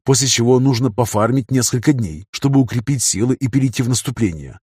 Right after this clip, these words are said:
Возможно, после этого многие кланы демонов, которые перешли на сторону ангелов,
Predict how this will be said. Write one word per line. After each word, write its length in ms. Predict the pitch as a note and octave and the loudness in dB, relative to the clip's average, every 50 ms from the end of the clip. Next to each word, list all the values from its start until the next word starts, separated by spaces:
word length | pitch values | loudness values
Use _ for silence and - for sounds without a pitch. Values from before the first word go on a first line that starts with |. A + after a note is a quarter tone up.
| _ _ | _ _
Возможно, 560 | - A#2 G#2+ - A2+ G#2+ G#2+ G2+ G#2 A2 F#2+ F#2+ | -4 -4 -2 0 0 0 0 -2 -2 -4 -4 -2
после 340 | - A#2+ - - A2+ G2 | 0 0 0 0 0 0
этого 360 | F#2+ G2 - A2 G#2+ G#2 G2 - - | 0 0 -2 -2 -2 -2 -4 -4 -4
многие 440 | C3 C3 B2 G#2+ G#2+ G#2+ A#2+ A#2 G#2+ | -2 0 0 0 0 0 0 -2 0
кланы 300 | - B2 A#2 A#2 A#2 G#2+ | 2 2 2 2 0 0
демонов, 480 | G2 A2 A2 G#2+ G#2+ A2 A2 - - - | -2 -2 -2 0 0 -2 -4 -4 -8 -4
которые 380 | - C#3 C3 - C3+ B2+ B2+ A#2 | -2 0 2 4 4 4 4 2
перешли 440 | - C3 C3 C3 A#2 - - A#2+ | 4 2 2 4 2 2 2 2
на 100 | A#2 A#2+ | 2 2
сторону 340 | A2+ - - B2+ A#2+ A#2+ A#2+ - | 0 2 2 2 2 2 2 2
ангелов, 440 | A#2 B2 B2 G#2+ A#2 A2+ A2+ G#2 | 2 2 2 2 2 2 2 0